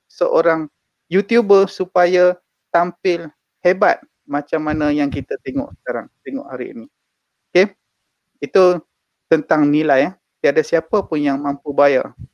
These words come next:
Sebab, sebab apa? Ah, sebab yang memiliki ilmu ni kadang-kadang bayar pun dia tak nak ajar, kan? Ah, sebab dia tak nak bayaran. Dia nak pahala, dia nak pahala yang mengalir. Setiap video yang diterbitkan oleh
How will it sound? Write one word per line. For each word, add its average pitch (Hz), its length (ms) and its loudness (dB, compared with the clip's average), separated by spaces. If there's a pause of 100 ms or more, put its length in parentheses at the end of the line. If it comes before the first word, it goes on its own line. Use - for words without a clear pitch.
(140)
Sebab, 165 320 0 (240)
sebab 143 160 -6
apa? - 240 0 (560)
Ah, 123 240 -4
sebab 151 480 -2 (320)
yang 143 160 -2
memiliki 160 560 -2
ilmu 170 320 -2
ni 196 80 -8
kadang-kadang 170 480 0
bayar 175 240 4
pun 214 160 0
dia 185 80 4
tak 156 160 0
nak 180 160 -2
ajar, 226 160 0 (160)
kan? 190 320 -8
Ah, 131 160 -8
sebab 160 320 -6
dia 190 80 -4
tak 156 240 -2
nak 160 160 -6
bayaran. 180 480 2 (240)
Dia 147 160 -6
nak 151 320 -4 (260)
pahala, 143 560 -2
dia 139 80 -4
nak 143 160 -6
pahala 190 320 2
yang 180 160 2
mengalir. 165 480 0 (320)
Setiap 208 320 0
video 214 320 0
yang 196 240 0
diterbitkan 190 720 0
oleh 190 160 0